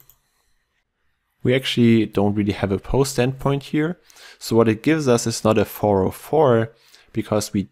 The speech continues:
do have an A P I slash banks. However, it only, um, offers a get endpoint. So four oh five means method not allowed,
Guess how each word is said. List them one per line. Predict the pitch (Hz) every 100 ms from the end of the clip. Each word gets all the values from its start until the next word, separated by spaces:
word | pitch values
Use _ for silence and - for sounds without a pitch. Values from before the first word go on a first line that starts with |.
| -
do | 147
have | 170 - 110
an | 107
A | - 104
P | - -
I | 98 98
slash | - 104 - - -
banks. | 139 117 110 - - _ - - - _
However, | - 104 160 151 120 110 110 _ -
it | - 104 -
only, | - 117 131 123 120 120 - _ _ _
um, | - 104 104 104 101 101 - -
offers | 101 - - 104 - -
a | 98 95
get | - 135 139 -
endpoint. | 92 - - - - - - _ _ _
So | - 104
four | 101 - - -
oh | 117
five | - 120 120 117 -
means | 101 101 -
method | 104 107 101 -
not | 98 180
allowed, | 90 127 123 110 -